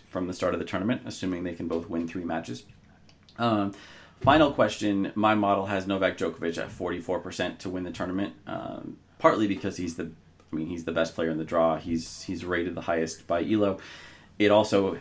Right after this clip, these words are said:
helped his case that Federer and Nadal landed in the same half. So the number four seed, uh, or, or his, his chalky semifinal opponent is Kevin Anderson, who's probably not gonna be there in the semifinals.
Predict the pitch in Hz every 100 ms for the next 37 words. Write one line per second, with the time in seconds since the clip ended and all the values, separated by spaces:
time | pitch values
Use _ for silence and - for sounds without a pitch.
0 | - - 101 98 - 98 - - 98 92
1 | - - 90 - - - 95 90 90 76
2 | 85 85 87 85 82 85 85 85 82 90
3 | 82 87 95 - - - 95 87 82 -
4 | - - - 101 90 78 - 101 104 110
5 | - 120 113 117 - - - - - -
6 | - - - 87 - 92 85 107 95 85
7 | - - - - - - _ - - 104
8 | 92 - - - 110 - 113 117 110 110
9 | 110 107 113 117 110 117 120 107 - 101
10 | 98 - 107 98 92 98 104 110 110 101
11 | 101 - _ - 87 95 92 92 92 82
12 | 95 87 92 95 95 98 98 92 95 95
13 | 98 95 104